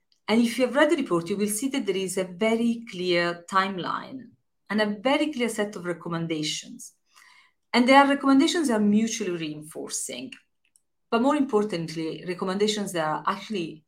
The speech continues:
I feel, applicable, they're scalable, they're adaptable to the requirements of individual M D Bs. I mean, I was impressed by the fact that they offer really practical ideas for freeing up,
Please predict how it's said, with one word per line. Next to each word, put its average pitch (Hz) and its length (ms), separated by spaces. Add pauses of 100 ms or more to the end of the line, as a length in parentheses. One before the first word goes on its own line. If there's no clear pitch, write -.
(240)
I 226 80
feel, 202 320
applicable, - 680
they're 160 120
scalable, 208 720 (320)
they're 180 200
adaptable 151 720 (180)
to 190 100
the 170 120
requirements 165 640
of 156 80
individual 151 500
M 139 160
D 160 120
Bs. - 400 (1400)
I - 40
mean, 233 120
I 233 40
was 233 200
impressed 262 560
by 214 100
the 202 80
fact - 360
that 165 140
they 165 220
offer 165 540
really 185 300
practical 214 600
ideas 160 640 (140)
for 160 320
freeing 196 460
up, 160 340